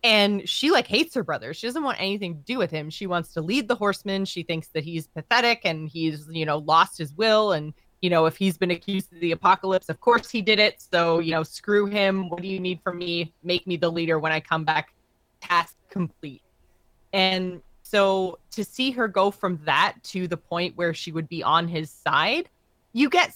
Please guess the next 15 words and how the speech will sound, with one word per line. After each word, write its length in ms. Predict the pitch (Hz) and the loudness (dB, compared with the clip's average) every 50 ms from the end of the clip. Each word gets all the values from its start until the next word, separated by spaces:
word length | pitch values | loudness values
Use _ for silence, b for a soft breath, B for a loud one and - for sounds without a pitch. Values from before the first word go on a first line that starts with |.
| - - | -8 -2
some 260 | - 196 175 185 208 | 0 2 2 2 0
of 140 | 233 233 - | -2 0 2
that, 260 | 262 262 277 277 - | 4 4 4 4 2
and 140 | - 208 202 | -2 -4 -4
you 100 | 202 196 | -6 -8
do 200 | 165 - 208 220 | -8 -8 -10 -10
see 220 | - - 262 247 | -8 -6 -6 -6
her 140 | 254 233 240 | -4 -6 -8
character 680 | - - 185 170 170 180 180 - - 196 185 180 180 180 | -6 -2 0 2 2 2 0 -2 -2 0 2 2 2 0
grow 420 | 165 - 160 160 170 165 160 160 165 | -2 -4 -4 0 2 4 4 4 2
and 140 | 160 151 | 0 -2
change 460 | - - - 139 135 143 160 180 180 - | -6 -6 -6 -6 -6 -6 -6 -8 -6 -4
over 280 | - 156 156 151 165 | -4 -4 -2 -2 -2
the 100 | 151 156 | -4 -4
course 380 | 151 _ - 151 147 156 - | -6 _ -2 -2 0 -2 -2